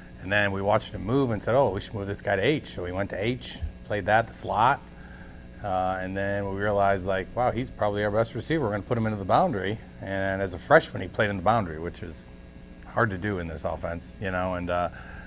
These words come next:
and really just to mentally, it would be a true freshman and play all three spots was, was amazing. So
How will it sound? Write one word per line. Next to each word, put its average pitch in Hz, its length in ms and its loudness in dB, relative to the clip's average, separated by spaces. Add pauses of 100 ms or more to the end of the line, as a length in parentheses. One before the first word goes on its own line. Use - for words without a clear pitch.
(180)
and 151 160 6
really 247 160 12
just 139 200 6
to 143 60 12
mentally, 117 540 8
it - 20 2
would 104 120 2
be 120 100 6
a 113 40 2
true 131 200 2
freshman 127 420 4
and 101 160 -2
play 120 140 6
all 113 160 8
three 120 180 2
spots 131 420 6
was, 92 240 -6
was 101 240 -4
amazing. 98 460 -2
So 110 280 4